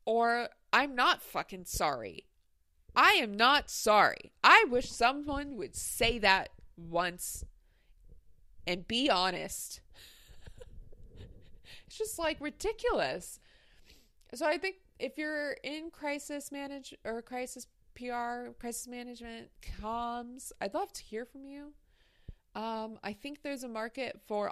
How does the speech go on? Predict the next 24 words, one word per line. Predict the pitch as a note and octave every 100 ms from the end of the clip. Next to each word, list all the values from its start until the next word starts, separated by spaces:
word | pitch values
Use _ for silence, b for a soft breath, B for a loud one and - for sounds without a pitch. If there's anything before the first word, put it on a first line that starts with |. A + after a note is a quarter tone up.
| -
authentic | F#3+ - F#3+ G3+ A3 - B2 - - _ _ _ _ -
P | A#3 A#3
R | G#3 A#3 B3 -
<laughs> | D4 B3 - - A#3+ _ _ - - -
'cause | C4+
a | C4
lot | A#3+ E4
of | E4
it | A3
just | G#3+ -
feels | A3+ -
phony | A#3+ C#4 D#4
and | F#3+ E3 -
everyone | G#3 A#3+ B3+ A#3
sees | G#3 A3+ G#3
through | - B3 G3+
that. | - -
I | F#3
think | A#3 A3
that's | A#3 -
the | - A3
issue, | A3+ F3
is | E3+
that | -